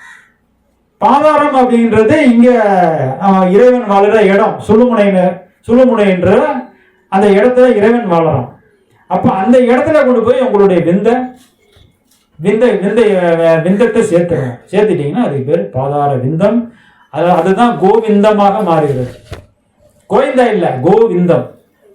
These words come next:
செத்து போயிட்டா கோவிந்தா, உயிரோடு இருந்தா கோவிந்தா.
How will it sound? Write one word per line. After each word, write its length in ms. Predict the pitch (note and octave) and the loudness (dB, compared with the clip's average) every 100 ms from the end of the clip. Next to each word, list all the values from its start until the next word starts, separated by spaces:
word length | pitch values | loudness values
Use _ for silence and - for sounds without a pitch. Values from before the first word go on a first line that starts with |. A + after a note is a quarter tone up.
| _ _ _ _ _ _ | _ _ _ _ _ _
செத்து 300 | - A3 B3 | -2 -2 0
போயிட்டா 240 | B3+ B3+ | 0 0
கோவிந்தா, 520 | B3 G3+ G3+ F3+ - - - _ _ _ _ _ _ | 0 0 -2 -4 -6 -14 -20 _ _ _ _ _ _
உயிரோடு 380 | E3+ A#3+ B3 G#3 | -2 2 2 0
இருந்தா 260 | E3+ A3+ | -2 -2
கோவிந்தா. 460 | B3+ D3+ E3 C#3 A#2+ | 0 0 -2 -4 -8